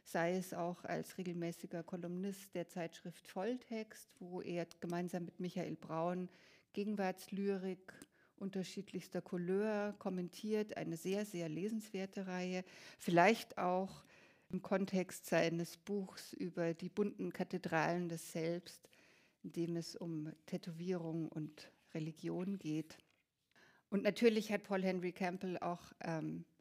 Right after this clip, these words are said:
mehrere Gedichtbände bereits geschrieben, manche auch übersetzt aus dem Englischen. Für seinen, ähm, zweitausendsiebzehn erschienenen Band Nach den Narkosen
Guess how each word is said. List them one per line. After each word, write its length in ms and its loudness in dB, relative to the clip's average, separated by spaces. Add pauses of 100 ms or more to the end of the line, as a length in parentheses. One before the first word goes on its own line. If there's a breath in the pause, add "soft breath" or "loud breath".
(220 soft breath)
mehrere 460 0
Gedichtbände 960 -4
bereits 380 -4
geschrieben, 600 -2
manche 320 -2
auch 140 -6
übersetzt 800 -6 (460 loud breath)
aus 360 -6
dem 140 -6
Englischen. 720 -2 (640 loud breath)
Für 200 2
seinen, 680 4
ähm, 480 -4 (140)
zweitausendsiebzehn 920 -2
erschienenen 640 -4
Band 360 -2
Nach 240 -6
den 180 -6
Narkosen 880 -4